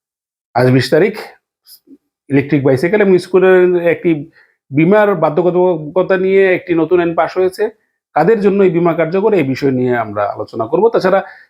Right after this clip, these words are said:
সাপ্তাহিক ছুটির দিনে, বিশেষ করে ম্যাটারনিটি স্বাস্থ্যসেবায় কিছুটা প্রতিবন্ধকতা রয়েছে। প্রায়, আহ, শনি এবং রবিবার, শনিবারে পাঁচটি এবং রবিবারে ছয়টি জরুরি বিভাগে ম্যাটারনিটি সেবা পেতে প্রতিবন্ধকতার সৃষ্টি হতে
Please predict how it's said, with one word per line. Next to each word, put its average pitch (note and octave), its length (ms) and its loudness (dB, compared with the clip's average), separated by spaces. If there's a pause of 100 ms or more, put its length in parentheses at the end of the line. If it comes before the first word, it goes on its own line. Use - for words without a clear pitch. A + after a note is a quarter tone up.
(140)
সাপ্তাহিক G#3+ 520 0
ছুটির F3+ 420 -2
দিনে, D#3+ 320 0 (800)
বিশেষ C3+ 220 -2
করে D3 260 4
ম্যাটারনিটি C#3+ 600 0
স্বাস্থ্যসেবায় F#3 680 0
কিছুটা D#3 340 -4
প্রতিবন্ধকতা F3 560 0
রয়েছে। F#3+ 240 4
প্রায়, G3 220 0 (1000)
আহ, C3 400 2 (400)
শনি E3+ 420 -2
এবং F#3 180 2
রবিবার, D3 300 2
শনিবারে D#3+ 360 2
পাঁচটি E3 340 -2
এবং G#3 260 0
রবিবারে F3 380 2 (580)
ছয়টি F3 720 -2 (380)
জরুরি D#3+ 280 4
বিভাগে F#3+ 240 2
ম্যাটারনিটি E3 480 -2
সেবা C#3 220 -2
পেতে C3+ 400 -4
প্রতিবন্ধকতার D3 760 -2
সৃষ্টি D3+ 540 -4
হতে B2+ 640 0